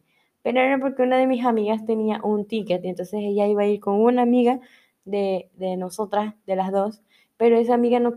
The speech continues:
no se, no, no fue, pues, obviamente. O sea, esa amiga que no fue, me dijo que si yo quería, y yo dije, "Bueno, está bien". Y yo fui con mi otra amiga, y realmente yo no me sabía ninguna canción de Bad Bunny.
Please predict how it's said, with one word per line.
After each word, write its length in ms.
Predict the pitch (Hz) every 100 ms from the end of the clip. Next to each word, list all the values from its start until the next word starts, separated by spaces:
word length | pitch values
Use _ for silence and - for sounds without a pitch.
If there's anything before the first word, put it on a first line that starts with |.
| -
no 220 | 220 220
se, 240 | 220 233 226
no, 240 | 214 214 208
no 300 | 208 202 202
fue, 220 | 269 254
pues, 260 | 185 175 -
obviamente. 380 | 175 185 190 190
O 40 | -
sea, 260 | - 190
esa 160 | 190 233
amiga 320 | 254 262 277
que 80 | 247
no 140 | 240
fue, 180 | 247 269 269 - -
me 100 | 208
dijo 200 | 226 226
que 100 | 220
si 80 |
yo 160 | 220 220
quería, 220 | 214 214
y 60 | 214
yo 80 | 202
dije, 200 | 208 190
"Bueno, 280 | 269 285 302
está 180 | 254
bien". 140 | 240 233 - _
Y 80 | -
yo 80 | 214
fui 400 | 214 269 - -
con 140 | 220 208
mi 100 | 196
otra 200 | 185 190
amiga, 360 | 208 185 180 _ _ -
y 320 | 226 226 226 -
realmente 460 | 226 247 277 277
yo 80 | 285
no 80 | 277
me 140 | 269
sabía 200 | 233 214
ninguna 320 | 208 208 214
canción 300 | 208 190 175
de 80 | 175
Bad 140 | 165 165
Bunny. 500 | 170 165 170 -